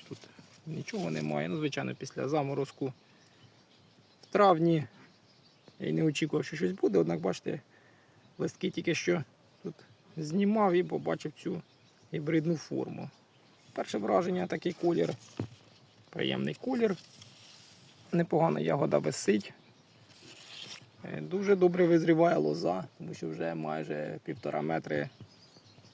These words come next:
лози визріло. Це однозначний плюс, тому що є багато таких гібридних форм, які висять, висять, і лоза на них, ну, не хоче зріти. Ну, а тут добре визріває лоза. Е, оригінатор заявляв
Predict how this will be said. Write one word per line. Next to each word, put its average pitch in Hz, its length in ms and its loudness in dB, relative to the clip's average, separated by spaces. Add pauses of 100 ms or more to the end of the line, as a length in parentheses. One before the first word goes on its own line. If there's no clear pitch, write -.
(640)
лози 135 300 2
визріло. - 540 2 (480)
Це - 180 -8
однозначний 147 520 -4
плюс, 277 260 -6
тому 165 180 -6
що - 140 -10
є 151 160 -2
багато 147 340 -4
таких 160 280 -8
гібридних 160 420 -6
форм, 185 260 -2
які 147 260 -6
висять, 160 420 -8
висять, 180 440 -6 (140)
і 156 40 -6
лоза 151 300 -4
на 160 120 -6
них, 160 220 -8
ну, 156 120 -6
не 175 120 -6
хоче - 280 -12
зріти. - 320 -12
Ну, - 160 -10
а - 120 -16
тут 175 160 -14 (720)
добре 160 260 -6
визріває 135 500 -4
лоза. 143 400 -4 (1300)
Е, 160 680 -4
оригінатор 196 720 2
заявляв 147 720 2